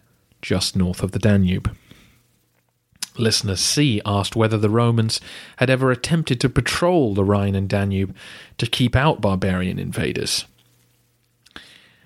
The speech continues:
As I mentioned at the end of the last century, the Byzantines did indeed have river patrols on the Danube, connected with forts like Sirmium.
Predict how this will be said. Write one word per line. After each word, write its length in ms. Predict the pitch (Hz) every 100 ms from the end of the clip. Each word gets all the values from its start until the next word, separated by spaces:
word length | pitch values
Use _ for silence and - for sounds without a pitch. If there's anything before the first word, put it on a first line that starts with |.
| _ -
As 160 | 147
I 80 | 139
mentioned 380 | 131 131 123 113
at 100 | 92
the 120 | 110
end 160 | 110 110
of 80 |
the 100 | 104
last 360 | 104 107 127 -
century, 560 | 107 92 - 101 110 - _ -
the 80 |
Byzantines 640 | 113 120 127 127 113 110 92
did 220 | 101 98
indeed 420 | 113 117 151 101
have 240 | 98 104 101
river 240 | 104 127
patrols 600 | 101 104 - 95 95 104 -
on 220 | - 107
the 80 | 107
Danube, 500 | 120 139 110 92 92 - - - -
connected 500 | 120 117 110 - 98
with 160 | 92
forts 500 | 92 - 98 - -
like 260 | 98 90 92
Sirmium. 600 | - - 117 104 85